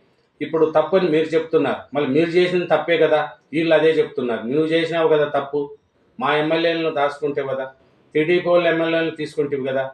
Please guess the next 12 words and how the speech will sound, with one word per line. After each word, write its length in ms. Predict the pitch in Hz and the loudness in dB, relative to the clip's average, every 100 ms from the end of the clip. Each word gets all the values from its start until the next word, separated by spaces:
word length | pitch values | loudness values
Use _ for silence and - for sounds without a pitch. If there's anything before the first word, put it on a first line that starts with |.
| - | -8
నాయకులందరినీ 760 | 123 165 180 175 160 160 165 | -2 0 0 0 0 0 -4
చేర్చుకుంటేవి 560 | 156 151 147 156 143 139 | 2 2 2 -2 -2 -2
కదా. 240 | 135 135 - _ _ | -2 -4 -10 _ _
సగం 340 | - 156 165 165 | 0 2 2 0
మంది 220 | 175 180 | 2 0
టీడీపీలో 500 | 165 165 175 165 165 | 0 -2 -2 -2 0
ఉండే 160 | 156 | 4
వాళ్ళంతా 320 | 160 151 156 180 | 4 4 2 0
మంత్రులుగా 600 | 151 151 151 156 151 139 | 0 -2 2 4 4 2
మీ 160 | 131 127 | 0 -4
దగ్గర 260 | 127 131 | -6 -6
ఉండారు. 320 | 123 117 110 | -6 -4 -6